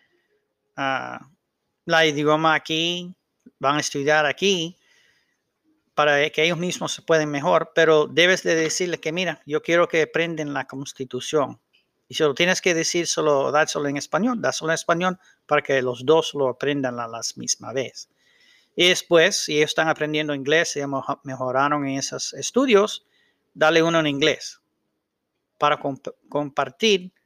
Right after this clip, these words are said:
y ver si hay algunas translaciones diferentes, pero no debe haber nada diferente. Pero eso son una de las cosas para ser rico.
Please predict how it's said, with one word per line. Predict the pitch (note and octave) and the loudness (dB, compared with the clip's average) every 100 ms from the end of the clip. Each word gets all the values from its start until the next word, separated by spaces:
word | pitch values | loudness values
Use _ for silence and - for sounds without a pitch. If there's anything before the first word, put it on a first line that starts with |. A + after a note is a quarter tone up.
| _ _ _ _ _ _ | _ _ _ _ _ _
y | D#3 D3 | -2 2
ver | F3 F3 D#3+ E3 | 4 2 0 -6
si | - | -2
hay | C#3+ D3+ | 0 0
algunas | D3 D#3 D#3 - | 2 2 0 -4
translaciones | D3 C3+ - C#3+ - G3+ D#3+ D#3+ - - _ _ - | -4 -4 -4 -6 0 0 0 -4 -10 -16 _ _ -12
diferentes, | C#3+ D3 D#3 D3+ C#3+ C#3 | -6 -2 0 0 -2 -6
pero | C#3 C3 | -6 -4
no | C#3+ | 0
debe | C#3+ C#3+ C#3 | 2 2 2
haber | C#3 C3+ | 0 0
nada | C#3 C#3+ C3 B2 A#2 _ _ _ _ _ _ _ _ _ _ _ _ _ | 0 2 2 0 -8 _ _ _ _ _ _ _ _ _ _ _ _ _
diferente. | C3 C#3 D3 A#2+ - - _ _ _ _ _ _ _ _ _ _ _ _ _ _ - _ _ - | -6 -4 -4 -6 -12 -20 _ _ _ _ _ _ _ _ _ _ _ _ _ _ -20 _ _ 2
Pero | F#3 F3+ E3+ - _ _ _ _ _ _ _ _ | 6 6 4 -4 _ _ _ _ _ _ _ _
eso | - G#3+ A#3+ | 2 2 4
son | B3+ | 4
una | A3+ G#3+ | 6 6
de | |
las | F#3+ - | 4 2
cosas | G3+ - - | -2 -2 -2
para | D#3+ D3 | 0 0
ser | - C#3+ | -2 -4
rico. | D3 C#3 C3+ | -6 -8 -16